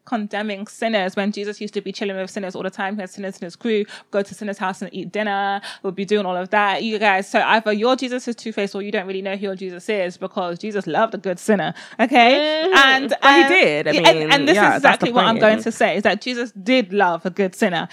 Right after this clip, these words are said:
Speaker 1: Yeah, he absolutely did love sinners, because that's who he was sent for. You know, he loved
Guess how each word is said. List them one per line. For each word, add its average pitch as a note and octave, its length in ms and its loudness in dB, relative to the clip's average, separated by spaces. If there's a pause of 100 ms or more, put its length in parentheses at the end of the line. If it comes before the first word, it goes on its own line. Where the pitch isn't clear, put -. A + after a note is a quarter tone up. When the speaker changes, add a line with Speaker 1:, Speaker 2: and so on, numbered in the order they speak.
(140)
Speaker 1:
Yeah, C4+ 300 4
he C4+ 360 0
absolutely B3 720 0
did G#3 280 0 (220)
love G#3 360 2 (160)
sinners, F3+ 580 -2 (160)
because A#3+ 320 -2
that's C4 200 -6
who C#4 80 -2
he C4 140 -2
was A3 160 -4
sent B3+ 300 0
for. - 340 -4 (300)
You A#3+ 120 0
know, A#3+ 200 4
he C4 420 -2
loved B3+ 420 4